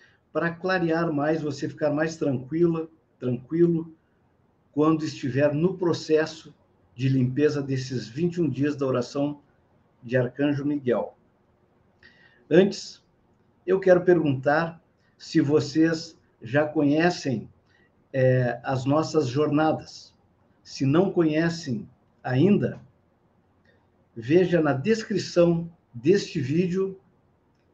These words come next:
que estará as, as informações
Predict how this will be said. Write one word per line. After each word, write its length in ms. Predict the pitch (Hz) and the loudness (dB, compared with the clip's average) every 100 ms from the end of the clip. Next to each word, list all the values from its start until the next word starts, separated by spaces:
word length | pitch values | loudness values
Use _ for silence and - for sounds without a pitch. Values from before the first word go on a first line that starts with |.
| _ _ _ | _ _ _
que 120 | - | 0
estará 680 | 170 170 180 147 135 147 160 - _ _ _ _ _ _ _ _ _ _ _ _ - | 0 0 0 2 2 -2 -4 -12 _ _ _ _ _ _ _ _ _ _ _ _ -8
as, 540 | 135 135 135 127 131 143 | -4 -2 -2 -2 -4 0
as 180 | 139 131 | 0 2
informações 880 | 135 160 160 139 - 151 165 165 | 0 0 2 0 0 0 0 -4